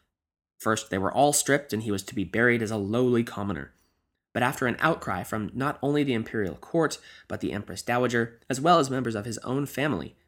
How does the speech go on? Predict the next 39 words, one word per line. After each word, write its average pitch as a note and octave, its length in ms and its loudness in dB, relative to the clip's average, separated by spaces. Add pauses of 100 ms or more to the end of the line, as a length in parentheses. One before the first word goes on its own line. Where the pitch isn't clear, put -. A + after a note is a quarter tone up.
at A2+ 120 -4
such - 160 -4
a G2 40 -4
horrid C3+ 400 0
thing G#2 140 -4
to A2 100 -12
do A2 160 -2
to G#2 160 -6
a F#2 60 -4
guy G2+ 260 0
that F#2 160 -6
was F#2+ 200 -8 (100)
already G#2 500 -4
dead A2+ 260 0
after F2+ 320 -6
all, C3 280 -6 (1080)
Sima C#3 260 4
Zhao B2+ 220 4
relented F#2+ 440 0 (180)
and B2 140 -4
had A#2+ 200 -2
the C3 160 -4
emperor B2+ 460 -2
reinstated A#2+ 800 -2 (440)
as C#3 160 -2
a B2+ 60 0
duke, C3+ 420 -2 (640)
but G2 300 0 (100)
allowed D3+ 400 2
to - 80 -14
be D3 80 2
buried G#2+ 320 0
with G#2 100 -4
the - 200 -4
honors A#2+ 340 0
due G#2 260 -4
to E2 380 -10
a - 60 -20 (180)
prince. - 540 -4